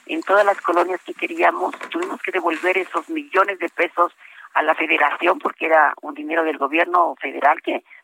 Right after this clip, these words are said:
nos daban extra, porque hay un grupo de vecinos que tienen línea, entonces que agredían, apedreaban las patrullas,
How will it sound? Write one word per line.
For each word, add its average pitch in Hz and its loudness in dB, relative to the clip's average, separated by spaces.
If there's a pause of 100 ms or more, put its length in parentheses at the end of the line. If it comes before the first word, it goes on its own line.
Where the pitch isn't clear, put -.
nos 135 -4
daban 170 4
extra, - -4 (340)
porque - 0
hay 202 2
un 214 -4
grupo 208 -4
de - -2
vecinos 370 -6
que 403 -12
tienen 226 -10
línea, 302 -6 (380)
entonces - -2 (100)
que 170 0
agredían, 180 2 (160)
apedreaban 160 2
las - -6
patrullas, 190 2